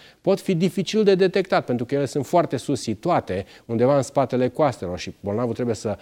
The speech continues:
tragă aer foarte adânc pentru ca plămânul să împingă diafragmul împreună cu ficatul în jos și să-l expună vizualizării de către ecografist. Uneori, hepatocarcinomul poate fi delimitat de o capsulă hiperecogenă groasă,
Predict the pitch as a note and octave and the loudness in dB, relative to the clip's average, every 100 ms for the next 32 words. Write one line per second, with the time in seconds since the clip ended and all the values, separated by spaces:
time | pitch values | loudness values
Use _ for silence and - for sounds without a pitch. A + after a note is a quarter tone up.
0 | - - _ - D3 C3+ B2+ C3 G#2 - | -14 -20 _ 2 4 6 6 4 2 2
1 | D#3+ B2 G#2 G2+ C3+ - A#2 A2 A#2 G#2+ | 4 4 0 0 -2 0 -2 -2 -2 -2
2 | G#2+ A#2+ C#3 A#2 A#2 A2 - E3 C#3+ A2+ | 0 2 0 0 -2 -2 2 4 6 4
3 | G2+ G2+ - B2+ C#3 C3+ B2+ G#2 G2+ B2+ | 2 0 0 0 2 2 0 -2 0 4
4 | C#3 A2 G2+ G#2 C3 B2 G#2+ G2+ F2+ B2+ | 4 2 -4 -2 -2 0 -2 -2 0 -2
5 | - - A2+ A2 - - F#3 G3+ C3+ B2+ | -4 -4 0 0 -2 -4 6 8 8 4
6 | - - - B2 A#2 C3 A#2 G#2+ F2 D#3 | -2 -16 -2 0 4 4 4 2 4 6
7 | C#3 C3 C3 G2+ G2 A2+ G#2+ A2+ A2+ G#2+ | 6 4 2 -6 -10 -8 -2 -2 -2 0
8 | A2+ G#2+ A2 G#2+ G#2+ - - - - A#2 | 0 2 2 0 -2 -6 -12 -18 -4 2
9 | B2 G3+ E3+ G3+ G#3 G3+ G3 F3 E3 E3 | 4 2 0 -4 -4 -2 -2 -2 -4 -2
10 | F#3+ F#3+ E3+ F#3+ F#3 - F3 C3+ E3+ D#3+ | 2 2 2 -2 -2 -4 -4 2 4 6
11 | D#3 D3 - G#3 G#3 D3 F3 D#3+ - G3 | 6 4 0 -4 -4 0 2 2 0 -4
12 | G#3 - - D#3+ C#3+ - F3+ G3 G3 F#3 | -4 -6 -2 -2 -2 -6 -2 0 0 -2
13 | D#3+ C#3 F#3+ F3 A2+ C3 A3 A3+ - B2 | -2 0 2 2 0 0 0 0 -2 -2
14 | D#3 | -2